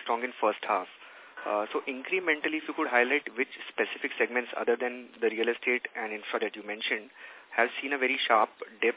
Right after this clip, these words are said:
or is there probably some sort of a big curve from the government side to restrict ordering in the near term? And how does this change your order inflow outlook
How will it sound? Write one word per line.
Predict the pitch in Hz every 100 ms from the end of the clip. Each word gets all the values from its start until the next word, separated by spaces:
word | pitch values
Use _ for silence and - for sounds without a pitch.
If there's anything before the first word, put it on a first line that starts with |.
| -
or | 113 110 -
is | 110 -
there | 113
probably | - 107 110 117 - - - -
some | 120 120
sort | 117
of | 113
a | 113
big | 107 -
curve | 110 110 -
from | 113
the |
government | 110 107 110 110 -
side | 110 110 - -
to | 107 107 -
restrict | 101 104 - -
ordering | 110 104 117
in | 113
the | 110
near | 107 107
term? | 120 104 113 - - - -
And | 101 104 104 104 -
how | - 113 123
does | 143 139
this | - -
change | 117 117
your | 123 135 143
order | 117 110 123
inflow | 120 139 -
outlook | 107 - 120